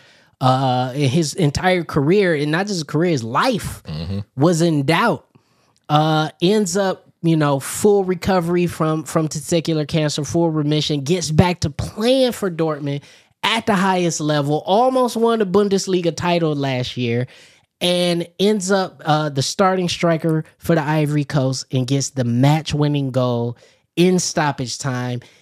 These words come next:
Speaker 1: in Abidjan, the capital of the Ivory Coast. You could not write a better story than that.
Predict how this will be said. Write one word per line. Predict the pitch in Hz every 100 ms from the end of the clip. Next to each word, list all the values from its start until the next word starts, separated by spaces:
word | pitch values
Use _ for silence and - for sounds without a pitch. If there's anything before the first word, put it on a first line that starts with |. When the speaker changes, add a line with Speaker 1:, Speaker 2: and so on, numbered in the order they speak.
| _ _ _ _ -
Speaker 1:
in | 254 302 302
Abidjan, | 226 208 208 180 185 160 165 156 147 156
the | 160
capital | - 185 175 175 170
of |
the | 156 151
Ivory | 160 156 156 147
Coast. | - 156 143 - - _
You | - 147 165 240 339 349
could | - 294
not | 240 247 226 180 -
write | 185 175 220 240 196
a | 202
better | 156 214 208 208 202
story | - - 196 190 185
than | 175 135 175 165
that. | 165 123